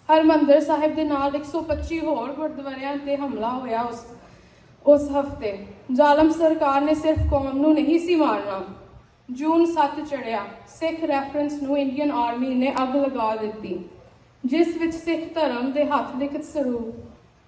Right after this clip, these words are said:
ਹੁਕਮਨਾਮੇ ਅਤੇ ਵੀਹ ਹਜ਼ਾਰ ਤੋਂ ਉੱਤੇ ਮੈਨੂਸਕ੍ਰਿਪਟਸ, ਪੁਸਤਕਾਂ ਨੂੰ ਸਾੜ ਦਿੱਤਾ ਗਿਆ। ਜੂਨ ਨਾਈਨਟੀਨ ਏਟੀ ਫੋਰ ਜੈਨੋਸਾਈਡ ਹੈ, ਸਿੱਖਾਂ ਦੀ ਨਸਲਕੁਸ਼ੀ ਹੈ, ਜਿਸ ਵਿੱਚ ਸਾਡੇ ਬੱਚੇ, ਸਾਡੇ ਮਾਵਾਂ, ਸਾਡੇ ਬਜ਼ੁਰਗ ਸ਼ਹੀਦ ਹੋਏ।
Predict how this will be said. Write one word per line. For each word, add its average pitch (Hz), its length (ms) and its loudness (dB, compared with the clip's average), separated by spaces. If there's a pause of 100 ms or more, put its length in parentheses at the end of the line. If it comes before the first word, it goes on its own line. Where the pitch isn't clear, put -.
(140)
ਹੁਕਮਨਾਮੇ 302 800 2
ਅਤੇ 302 180 -4
ਵੀਹ 311 340 2
ਹਜ਼ਾਰ 277 400 0
ਤੋਂ 285 80 -6
ਉੱਤੇ 285 260 -8
ਮੈਨੂਸਕ੍ਰਿਪਟਸ, 277 840 -6 (340)
ਪੁਸਤਕਾਂ 277 500 -12
ਨੂੰ 285 120 -6
ਸਾੜ 254 320 -6
ਦਿੱਤਾ 247 460 -14
ਗਿਆ। 208 100 -14 (920)
ਜੂਨ 349 480 -2
ਨਾਈਨਟੀਨ 302 380 -4
ਏਟੀ 302 240 -10
ਫੋਰ 277 300 -8
ਜੈਨੋਸਾਈਡ 262 680 -6
ਹੈ, 240 240 -6 (680)
ਸਿੱਖਾਂ 330 340 -4
ਦੀ 311 160 -4
ਨਸਲਕੁਸ਼ੀ 311 760 -4
ਹੈ, 220 220 -8 (220)
ਜਿਸ 320 320 -4
ਵਿੱਚ 330 320 -2
ਸਾਡੇ 262 400 -4
ਬੱਚੇ, 320 480 -8
ਸਾਡੇ 262 380 -6
ਮਾਵਾਂ, 262 500 -4
ਸਾਡੇ 254 400 -12
ਬਜ਼ੁਰਗ 285 440 -4
ਸ਼ਹੀਦ 269 520 -10
ਹੋਏ। 196 280 -6